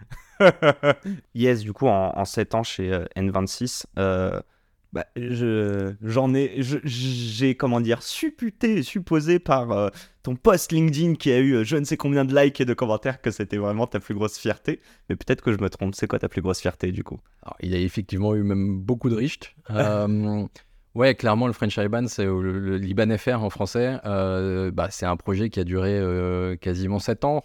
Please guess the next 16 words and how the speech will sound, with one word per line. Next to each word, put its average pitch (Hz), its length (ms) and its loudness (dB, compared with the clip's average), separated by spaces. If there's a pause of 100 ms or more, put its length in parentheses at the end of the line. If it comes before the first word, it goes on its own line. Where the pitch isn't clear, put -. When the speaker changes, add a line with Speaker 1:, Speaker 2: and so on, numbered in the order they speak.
Speaker 2:
euh, 95 440 -2
qui 90 160 -12
était, 98 260 -4
euh, 90 200 -2
transversal, 113 760 -2 (420)
qui - 60 -6
a 104 80 0
transformé 117 460 0
Speaker 1:
Dès 120 200 4
le 160 60 4
Speaker 2:
l'entreprise. 147 80 2
Speaker 1:
départ, 131 400 2
t'as 107 120 -2
commencé 98 380 -2
quoi ? - 140 -10
C'était - 180 -8